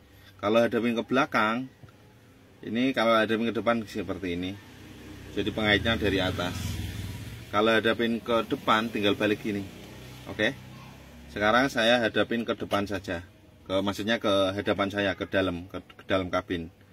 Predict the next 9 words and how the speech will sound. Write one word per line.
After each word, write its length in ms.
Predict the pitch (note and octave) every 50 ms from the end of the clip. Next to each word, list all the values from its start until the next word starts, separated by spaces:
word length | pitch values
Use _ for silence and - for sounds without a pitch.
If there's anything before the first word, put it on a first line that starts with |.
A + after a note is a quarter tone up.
| - - - - - - - - - - - - -
Pengaitnya 680 | G2+ G#2 G2+ G2 G2 G2+ - - G#2 G#2 A#2 C#3+ C3+
kita 240 | B2+ A2+ G#2+ G#2+ G2
pasang 300 | G2+ G2 - A#2 G2+ G2+
saja. 340 | G#2 F#2 - G#2+ F2+ F2+ - - - - - - -
Nah, 240 | - F2 E2+ E2 E2 - - - - - - - - - - - - - - - - -
ini 460 | - A2 B2+ F3 G3 F#3+ F3+ F3 F3 - - - - - - - - -
sangat 400 | - - C#3+ C#3+ C#3+ D#3+ E3 C3
mencolok 480 | - D3 C#3 B2+ C#3+ C#3 C#3+ C#3 -
sekali. 480 | - D3 C3+ C3 A#2+ A2 F#2+ F2+ F#2